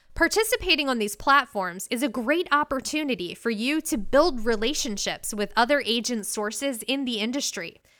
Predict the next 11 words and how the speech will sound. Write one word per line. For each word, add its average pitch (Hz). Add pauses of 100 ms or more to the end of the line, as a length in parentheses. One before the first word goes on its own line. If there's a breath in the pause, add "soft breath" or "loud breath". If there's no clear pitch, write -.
(180)
ask 349
questions 202
from 208
other 202
experts, -
and 208 (180)
give 277
your 262
own 220
expert 190
opinion. 214